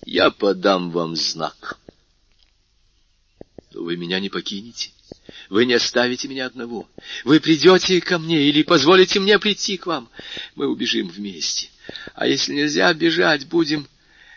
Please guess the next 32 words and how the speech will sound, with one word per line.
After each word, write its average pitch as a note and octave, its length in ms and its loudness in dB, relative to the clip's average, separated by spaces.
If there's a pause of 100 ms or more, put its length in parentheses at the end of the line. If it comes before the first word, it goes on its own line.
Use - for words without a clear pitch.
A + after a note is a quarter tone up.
говорить. C#3 560 -2
Вы F#3 220 6
о F3+ 120 0
тех, G3 340 2
кого F3 360 4
любите, C#3 800 2
а B2 260 4
я D#3 260 4
о D3 80 0
тех, - 240 -2
кого G2+ 220 -2
я F2+ 220 -6
люблю. D#2+ 280 -10 (340)
Вы G3 120 6
же F3+ 120 4
любите D#3 520 2
кого-нибудь?" F2+ 720 -6 (640)
"Я G#2 500 6
один F#2+ 640 0
на D2+ 140 -6
свете". - 680 -6 (680)
"Так - 200 -10
вы G#2 200 -2
полюбите F#2 800 -8
меня. E2+ 320 -16 (640)
Если C#3 340 -2
вы A#2 140 -6
молоды, A2 480 -2
я A2 180 -4
буду G2 200 -6
вашим F#2+ 420 -4
товарищем. - 680 -6